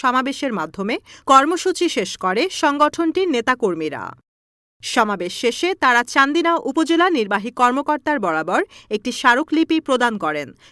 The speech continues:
স্মারকলিপিতে তারা বাংলাদেশ আওয়ামী লীগকে নিষিদ্ধ ঘোষণার দাবি জানিয়ে আরও পাঁচটি দাবি উপস্থাপন করেন। স্মারকলিপিতে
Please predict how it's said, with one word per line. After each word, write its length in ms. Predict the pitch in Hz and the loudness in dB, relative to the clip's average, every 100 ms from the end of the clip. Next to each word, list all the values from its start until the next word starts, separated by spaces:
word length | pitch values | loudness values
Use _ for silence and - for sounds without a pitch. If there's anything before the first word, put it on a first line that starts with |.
| - | -2
স্মারকলিপিতে 720 | 294 269 330 302 302 320 196 127 - | 2 4 2 -2 0 -2 -2 -6 2
তারা 160 | 240 247 226 | 4 4 4
বাংলাদেশ 400 | 226 277 285 302 - 233 | 2 0 -4 -6 -2 0
আওয়ামী 240 | 254 294 277 | 2 0 -2
লীগকে 300 | 277 - 156 - - - | -4 -6 -8 -8 -14 -4
নিষিদ্ধ 340 | 254 - 339 285 320 247 | -2 0 0 2 2 0
ঘোষণার 380 | 254 285 285 262 190 | -4 -2 -2 0 2
দাবি 220 | 202 269 277 | 2 2 0
জানিয়ে 300 | 285 196 139 - 233 | -2 -4 -8 2 4
আরও 140 | 269 320 - | 6 2 2
পাঁচটি 360 | 254 - - 285 170 | 0 0 -4 -2 -2
দাবি 220 | 160 311 440 226 | -2 -4 -6 -4
উপস্থাপন 500 | 302 302 285 285 277 247 | -4 -4 -6 -4 -6 -2
করেন। 280 | 170 147 135 90 _ _ _ _ _ _ _ - | -4 -4 -10 -14 _ _ _ _ _ _ _ -8
স্মারকলিপিতে 840 | - 269 285 - 214 170 165 208 | 4 4 4 0 -4 -2 -4 -4